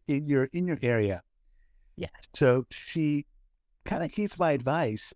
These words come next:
Speaker 1: and she meets this gentleman who, uh, what hap-, what happened? How, how did you meet him? How did the conversation go? And, uh, how did you guys, where did you guys meet?
Speaker 2: What,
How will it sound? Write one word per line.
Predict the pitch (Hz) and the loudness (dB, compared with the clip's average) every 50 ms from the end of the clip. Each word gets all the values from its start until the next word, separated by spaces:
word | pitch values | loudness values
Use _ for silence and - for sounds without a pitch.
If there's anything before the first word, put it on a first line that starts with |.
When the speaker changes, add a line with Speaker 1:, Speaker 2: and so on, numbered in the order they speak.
| - _ | -12 _
Speaker 1:
and | 160 147 151 151 143 - | -2 0 2 2 0 -2
she | - - 180 160 | -4 -4 -4 -2
meets | 170 233 277 285 - - - - - - _ _ _ _ _ _ - _ - _ _ _ | 0 0 0 -2 -2 -8 -16 -20 -20 -20 _ _ _ _ _ _ -20 _ -20 _ _ _
this | 123 120 123 143 156 160 - - - - _ - _ _ _ 120 | -8 -2 2 2 2 2 0 -8 -18 -20 _ -20 _ _ _ -6
gentleman | - - 196 226 233 156 104 98 95 - - _ _ _ _ _ _ _ _ _ _ _ _ _ _ _ _ _ _ _ _ _ _ _ - | 0 2 2 4 4 2 0 -2 -4 -6 -8 _ _ _ _ _ _ _ _ _ _ _ _ _ _ _ _ _ _ _ _ _ _ _ -6
who, | - 175 160 147 139 139 147 - - | -2 0 2 2 2 0 -2 -2 0
uh, | 165 151 151 151 147 143 143 139 _ _ _ _ 139 | 0 0 2 0 -2 -4 -6 -10 _ _ _ _ _
what | - 208 233 | 0 0 2
hap-, | 202 220 240 240 - - | 4 4 2 2 2 0
what | 160 190 214 | 0 2 2
happened? | 196 214 220 - 175 151 | 4 4 2 0 -2 0
How, | 170 220 233 - | 0 0 0 0
how | - 160 214 | 0 2 2
did | 254 240 - | 2 2 -2
you | 254 202 | -2 -2
meet | 175 170 185 185 | -2 0 -2 -2
him? | 180 | 0
How | 156 190 226 | 0 0 0
did | 247 240 | 0 0
the | |
conversation | - - 214 208 190 160 - 190 165 160 - 151 147 131 | -2 0 -2 -2 -2 -2 -2 -2 -2 -2 -4 -6 -6 -2
go? | 135 131 135 135 135 135 139 - _ _ _ _ _ _ _ _ | 0 0 2 2 2 0 0 -4 _ _ _ _ _ _ _ _
And, | - 131 123 123 123 117 135 | -4 -2 -2 -2 -2 -2 0
uh, | 123 123 120 123 131 - | 0 0 0 -2 -2 -4
how | - 175 214 | -2 0 0
did | 220 196 - | 0 0 -2
you | 226 | -4
guys, | - - 180 170 170 - - _ _ | 2 4 4 4 4 2 -2 _ _
where | 147 160 190 | -2 -2 -2
did | 185 170 | 0 0
you | 180 | 2
guys | 175 165 156 131 123 | 2 2 2 0 -2
meet? | 135 143 151 139 110 - - - - _ _ _ _ _ _ _ _ _ _ _ _ _ _ _ _ _ _ _ _ _ _ _ _ _ _ _ _ _ _ _ | -2 0 0 0 0 -2 -8 -18 -20 _ _ _ _ _ _ _ _ _ _ _ _ _ _ _ _ _ _ _ _ _ _ _ _ _ _ _ _ _ _ _
Speaker 2:
What, | 233 190 180 196 220 233 - | _ -10 -2 0 0 0 0